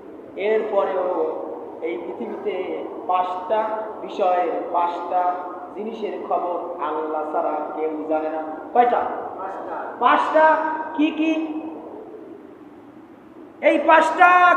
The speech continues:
Speaker 1: কথা বলতে অনেক সময় লাগে, আমি মূল পয়েন্টটা বলতে আসি। এক নম্বরে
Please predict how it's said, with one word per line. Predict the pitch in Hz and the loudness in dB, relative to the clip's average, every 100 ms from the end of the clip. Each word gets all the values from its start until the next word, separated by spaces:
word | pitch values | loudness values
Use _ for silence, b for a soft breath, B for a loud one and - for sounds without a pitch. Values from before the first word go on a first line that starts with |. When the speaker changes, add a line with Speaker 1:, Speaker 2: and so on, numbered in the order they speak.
| 359 | 6
Speaker 1:
কথা | 349 349 349 339 294 | 6 8 8 6 4
বলতে | 285 302 302 | 6 6 10
অনেক | 320 320 311 | 8 8 4
সময় | 277 302 311 | 0 4 6
লাগে, | 311 311 | 8 8
আমি | 311 302 | 4 0
মূল | 269 311 359 339 | 0 0 2 2
পয়েন্টটা | 359 349 349 311 | 4 4 4 6
বলতে | 311 311 302 320 | 8 8 8 4
আসি। | 302 311 311 302 - - - - - - | 4 0 -4 -6 -8 -12 -14 -16 -12 2
এক | 339 349 349 | 4 4 4
নম্বরে | 349 349 349 349 349 349 311 | 2 4 8 12 12 12 12